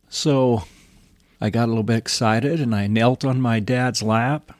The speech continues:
and I held on to the railing with my right hand, and I reached out with my left arm over the railing,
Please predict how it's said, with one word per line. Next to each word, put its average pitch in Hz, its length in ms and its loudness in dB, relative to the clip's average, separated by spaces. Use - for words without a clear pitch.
and 98 140 -4
I 71 40 -4
held 113 280 -2
on 120 180 0
to 120 120 -2
the 101 100 -2
railing 127 540 -2
with 107 260 -4
my 98 160 -6
right 123 300 0
hand, 120 400 -4
and 104 360 -6
I 104 80 -4
reached 120 380 2
out 123 240 2
with 113 220 0
my 104 160 -2
left 127 340 0
arm 117 300 0
over 131 220 4
the 156 100 2
railing, 113 540 2